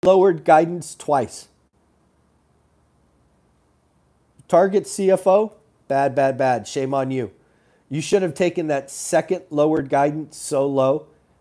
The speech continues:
you could get over it. That is, uh, that is a bad move,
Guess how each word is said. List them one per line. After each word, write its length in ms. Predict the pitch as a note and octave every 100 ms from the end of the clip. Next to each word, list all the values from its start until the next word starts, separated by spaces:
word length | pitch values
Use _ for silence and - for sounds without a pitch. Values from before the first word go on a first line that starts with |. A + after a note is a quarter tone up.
| _
you 160 | A#2+ B2
could 220 | D3 A#2
get 180 | C3 -
over 260 | B2 A#2+ A2
it. 260 | G#2 _
That 280 | B2 A#2+ A2+ B2
is, 320 | A#2 A2+ A2
uh, 260 | A2 G2+ - _ _
that 160 | C3 C#3
is 100 | C3
a 120 | C3
bad 520 | - - C3 C3+ C3
move, 440 | C3 B2+ B2 A2+